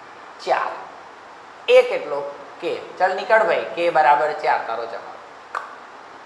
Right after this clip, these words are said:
કેટલું ઇઝી છે. P of x બરાબર k plus two, x square plus ચાર એક્સ plus three. ચાલ ડન. આવા દે. અ, શૂન્યો એકબીજાના વ્યસ્ત છે. શૂન્યો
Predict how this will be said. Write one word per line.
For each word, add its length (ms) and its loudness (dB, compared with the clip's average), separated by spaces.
કેટલું 300 4
ઇઝી 280 2
છે. 220 6
P 140 0
of 260 6
x 340 4
બરાબર 680 4
k 200 8
plus 640 2
two, 80 -2
x 80 0
square 600 2
plus 460 2
ચાર 280 8
એક્સ 180 4
plus 320 0
three. 140 0
ચાલ 140 4
ડન. 140 4
આવા 180 8
દે. 80 0
અ, 60 4
શૂન્યો 360 4
એકબીજાના 640 6
વ્યસ્ત 360 4
છે. 460 -12
શૂન્યો 720 4